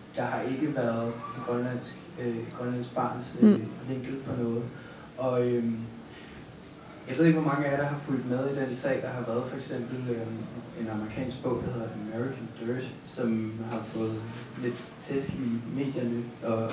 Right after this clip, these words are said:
Speaker 1: blevet omtalt i, i Danmark også, for, øh, fordi at det er en amerikansk forfatter, meget, meget kort fortalt,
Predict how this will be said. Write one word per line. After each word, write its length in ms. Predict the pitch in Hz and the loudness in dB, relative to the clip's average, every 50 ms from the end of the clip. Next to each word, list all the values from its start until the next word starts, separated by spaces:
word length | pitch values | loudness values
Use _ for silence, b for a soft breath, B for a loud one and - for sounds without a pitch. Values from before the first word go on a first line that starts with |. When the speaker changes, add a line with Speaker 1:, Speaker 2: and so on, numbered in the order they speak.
| 110 117 | -2 -2
Speaker 1:
blevet 160 | 120 120 123 | -2 0 0
omtalt 380 | 131 139 139 - 165 135 120 107 101 | 0 -2 0 2 2 2 2 0 0
i, 160 | 113 117 113 113 117 B B B B B B B B B B - | -2 -2 -4 -4 -8 B B B B B B B B B B -6
i 40 | 127 123 | 0 4
Danmark 380 | 127 123 120 123 131 143 147 135 | 8 8 8 8 8 6 6 6
også, 340 | 127 120 123 - - - - | 6 6 4 4 2 -2 -6
for, 420 | - - - 131 120 120 117 113 - - - | -6 -2 0 2 2 2 2 0 0 0 0
øh, 100 | 120 - - 120 123 - | 0 0 0 -2 -2 -2
fordi 220 | - 143 135 123 - 120 120 | -2 0 0 0 0 0 0
at 60 | 120 - - - - - | -2 -2 -4 -6 -2 0
det 80 | 120 | 4
er 40 | 117 | 4
en 60 | 117 | 6
amerikansk 420 | 117 120 117 - - 143 135 - - | 6 6 4 4 2 2 2 0 -2
forfatter, 460 | - - - - 117 113 117 120 120 | -4 -4 0 2 2 2 2 2 0
meget, 180 | 120 123 127 123 | 0 -2 -2 0
meget 140 | 120 120 120 - | 0 -2 -2 0
kort 120 | 123 123 123 - - | 0 0 0 -2 -4
fortalt, 320 | - - - - - - | -4 0 2 2 2 2